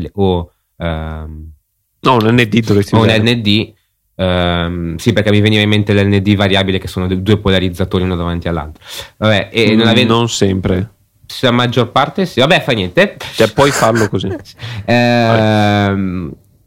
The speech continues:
Speaker 1: quindi ti, ti vengono queste cose a scatti che sono proprio brutte da vedere. E in-, il problema mi sono, cioè, dopo varie prove mi sono reso conto che in effetti è quel problema lì: nel senso, c'è troppa luce,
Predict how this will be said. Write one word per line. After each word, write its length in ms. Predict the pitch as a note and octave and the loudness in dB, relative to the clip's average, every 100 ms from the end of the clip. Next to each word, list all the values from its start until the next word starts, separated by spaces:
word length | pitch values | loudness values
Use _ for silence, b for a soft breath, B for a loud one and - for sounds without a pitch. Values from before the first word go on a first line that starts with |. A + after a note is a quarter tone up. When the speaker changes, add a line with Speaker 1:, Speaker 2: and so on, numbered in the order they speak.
| _ | _
Speaker 1:
quindi 360 | - D3 D3 C#3 | 0 2 2 0
ti, 140 | C#3 | -2
ti 100 | A#2 | -2
vengono 300 | A#2+ B2 A#2+ | 0 0 0
queste 200 | A#2+ B2 | 0 -2
cose 160 | A#2+ B2+ | 0 0
a 60 | B2 | 0
scatti 400 | - A#2 A2 A#2+ | 0 -2 0 -2
che 60 | |
sono 160 | A2 G#2+ | -2 0
proprio 200 | A2 G#2 | 0 0
brutte 220 | G#2+ G#2 | 0 0
da 80 | A2 | 0
vedere. 480 | G2+ G2+ G2 F#2+ - | 2 2 2 0 -2
E 100 | B2+ | -2
in-, 360 | B2 A#2+ C3 - | -2 -2 -4 2
il 140 | B2+ A#2+ | 2 4
problema 440 | C#3 C3+ C#3 C#3 | 2 2 2 2
mi 120 | B2 | 0
sono, 180 | A#2 A2+ | -2 -4
cioè, 180 | A#2+ A2 | 0 0
dopo 380 | C3 B2+ A2+ G#2 | 0 0 0 2
varie 240 | A#2+ B2 | 2 2
prove 260 | B2 A#2 B2 | 2 2 2
mi 80 | |
sono 160 | A#2 G#2+ | 0 0
reso 200 | G#2 A2+ | 2 2
conto 300 | A2 G#2+ A2+ | 0 0 0
che 320 | G#2+ F#2+ - | 0 -2 -2
in 120 | A2 A#2 | -4 -4
effetti 340 | A2+ G#2 A2 | 0 -2 0
è 60 | G2+ | 0
quel 160 | G2 | -2
problema 320 | G2+ G2 F#2+ | 0 0 0
lì: 160 | G2 G2+ | 2 0
nel 140 | F2+ | -2
senso, 260 | - F#2+ - | -4 -6 -4
c'è 120 | - | -6
troppa 280 | G#2 A2 A#2 | -2 0 0
luce, 500 | A2+ G#2+ A#2 A2+ A2 | 0 0 0 0 0